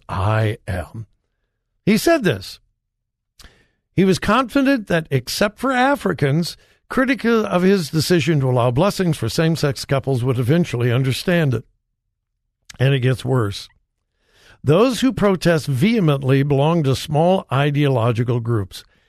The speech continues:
I am quoting the Pope of the Catholic Church. "A special case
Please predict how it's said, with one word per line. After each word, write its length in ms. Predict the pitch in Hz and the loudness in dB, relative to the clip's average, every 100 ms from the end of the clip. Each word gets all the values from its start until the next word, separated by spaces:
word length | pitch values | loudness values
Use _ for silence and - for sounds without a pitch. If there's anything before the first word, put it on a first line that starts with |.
| _ _ - | _ _ -2
I 120 | 131 | 0
am 160 | 131 135 | 2 0
quoting 640 | - 170 185 185 196 202 - _ _ | -4 0 2 2 0 -2 -6 _ _
the 160 | 120 127 | 0 0
Pope 500 | - - 175 185 - - _ - | 0 0 2 0 -6 -20 _ -6
of 120 | 160 | -2
the 100 | 165 | -2
Catholic 640 | - 139 131 - 135 127 _ - | 0 0 0 0 -2 -2 _ -10
Church. 520 | - 110 95 - - _ _ _ _ _ _ _ - - _ _ _ _ | -4 -4 -6 -16 -20 _ _ _ _ _ _ _ -20 -20 _ _ _ _
"A 140 | 180 185 | 0 0
special 640 | - - 262 - 240 226 | -2 0 0 2 0 0
case 640 | - 127 101 107 120 - | 0 -2 0 -2 -4 -6